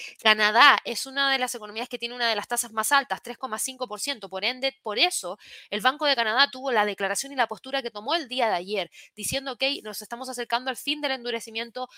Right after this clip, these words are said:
de política monetaria", y eso podría significar que no hayan tantas alzas de tasas de interés, por eso el canadiense se depreció ayer.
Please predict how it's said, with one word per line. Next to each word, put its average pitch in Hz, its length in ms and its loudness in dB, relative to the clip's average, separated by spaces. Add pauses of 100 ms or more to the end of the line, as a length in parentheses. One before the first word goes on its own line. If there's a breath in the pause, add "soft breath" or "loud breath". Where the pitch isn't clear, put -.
(160 loud breath)
de 214 120 -4
política 226 360 0
monetaria", 220 640 0 (300 loud breath)
y 220 160 2
eso 269 160 2
podría 240 280 0
significar 262 520 0
que 202 140 -10
no 214 100 -6
hayan 226 260 -2
tantas 226 300 -2
alzas 233 220 -2
de 214 100 -6
tasas 214 260 -2
de 220 60 -12
interés, 269 300 2
por 196 160 -6
eso 208 160 -6
el 214 40 -8
canadiense 208 540 -6
se - 140 -6
depreció 202 440 -2
ayer. 180 300 0